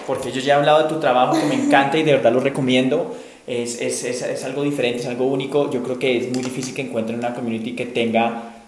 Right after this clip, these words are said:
de verdad, eh, ese arte en la sangre. O sea, es, está estu-, estás estudiando moda, estás, tienes tus diseños de ropa, tienes tus diseños por todas partes.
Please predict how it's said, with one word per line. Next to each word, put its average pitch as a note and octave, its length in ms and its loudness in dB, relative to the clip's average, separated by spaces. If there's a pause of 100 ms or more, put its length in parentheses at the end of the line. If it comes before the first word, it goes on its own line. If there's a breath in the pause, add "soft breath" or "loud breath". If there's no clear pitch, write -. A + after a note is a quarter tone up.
de B2+ 160 -2
verdad, A2 540 0
eh, B2 260 0
ese B2+ 240 2
arte B2 240 0
en B2+ 60 -2
la B2 80 0
sangre. A#2 340 -4
O - 20 -4
sea, E2+ 300 -6 (260)
es, - 200 -14 (100)
está A#2 300 -2
estu-, C3 280 -6
estás A2+ 260 -4
estudiando A#2 360 2
moda, B2 540 4
estás, A2 580 -6 (160)
tienes B2 220 -2
tus B2+ 80 -8
diseños B2 420 0
de B2+ 80 6
ropa, A#2 340 0
tienes A2 160 -6
tus B2+ 100 -10
diseños A2+ 460 -2
por - 280 -8
todas A2+ 180 0
partes. - 420 0